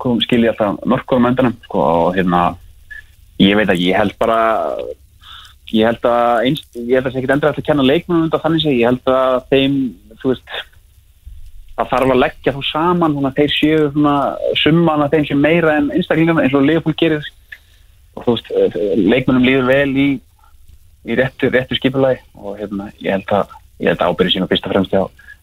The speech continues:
þjálfurunum frekar en, frekar leikmönnum, þó að svona einstaklingsmistök eins og til dæmis Harry Maguire er búin að gera í þessum leikjum eru svo ótrúlega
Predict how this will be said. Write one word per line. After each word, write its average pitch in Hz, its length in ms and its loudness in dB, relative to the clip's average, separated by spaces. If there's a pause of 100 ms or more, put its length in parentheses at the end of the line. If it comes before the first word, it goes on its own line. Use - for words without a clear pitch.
(120)
þjálfurunum 98 340 2
frekar 95 300 0
en, 95 80 0 (260)
frekar 95 240 2
leikmönnum, 107 400 2
þó 95 100 0 (120)
að - 240 -2 (720)
svona 85 240 0
einstaklingsmistök 104 680 0
eins 107 140 0
og - 160 -4
til 110 100 2
dæmis 98 140 -2
Harry 104 100 2
Maguire 113 380 2
er 117 80 -2
búin 113 160 0
að - 80 -4
gera 123 240 2
í 120 80 -8
þessum 117 180 -6
leikjum 120 240 -2 (120)
eru 120 340 0
svo - 180 0
ótrúlega 139 840 0